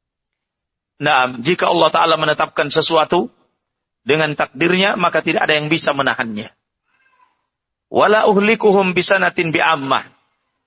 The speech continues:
Kemudian Allah Subhanahu wa taala mengatakan kepada Rasulullah sallallahu alaihi wasallam, "Aku tidak akan binasakan umatmu, umat Islam, dengan doamu yang pertama tadi, yaitu binasa kelaparan, paceklik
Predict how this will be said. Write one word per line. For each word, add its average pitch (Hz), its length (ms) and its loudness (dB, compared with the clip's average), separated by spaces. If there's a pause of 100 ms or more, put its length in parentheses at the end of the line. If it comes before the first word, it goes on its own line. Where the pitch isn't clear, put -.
(120)
Kemudian 165 420 0
Allah 160 260 2
Subhanahu 156 400 0
wa 143 80 2
taala 156 300 2
mengatakan 147 580 -2
kepada 151 300 0
Rasulullah 170 480 2
sallallahu 156 260 2
alaihi 160 120 2
wasallam, 139 240 -2 (840)
"Aku 180 300 0
tidak 190 260 -2
akan 180 200 -2
binasakan 180 580 0
umatmu, 180 540 0 (100)
umat 175 220 0
Islam, 202 500 0 (800)
dengan 160 380 -2
doamu 160 420 2
yang 143 160 -2
pertama 143 320 0
tadi, 131 400 -2 (160)
yaitu 143 400 -2
binasa 147 400 0
kelaparan, 156 640 0 (720)
paceklik 160 560 -2